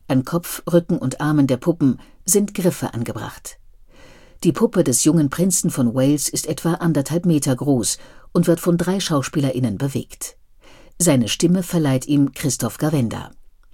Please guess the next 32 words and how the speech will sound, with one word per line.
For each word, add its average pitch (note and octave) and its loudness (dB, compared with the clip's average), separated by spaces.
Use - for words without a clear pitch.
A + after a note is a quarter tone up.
Der E3+ 6
kleine G3+ 0
York F3+ 0
wird B2+ -2
von C#3 0
zwei D#3 0
SchauspielerInnen C3 -2
geführt. - -8
Für - 4
ihn F#3 2
spricht - -4
Laurenz C3+ 0
Laufenberg. A2+ -6
Die E3 2
Puppe F3 -2
des A#2 -2
Vaters C#3+ -2
von A#2+ -2
Lady C3 0
Anne D3+ 2
im E3+ 0
Sarg A2+ -4
spricht - -6
nicht. - -6
Das F#3 2
war F3+ 2
die G#3+ 0
Einführung E3+ 2
zu - 0
Richard C3 -4
der D3+ -2
Dritte C#3+ -2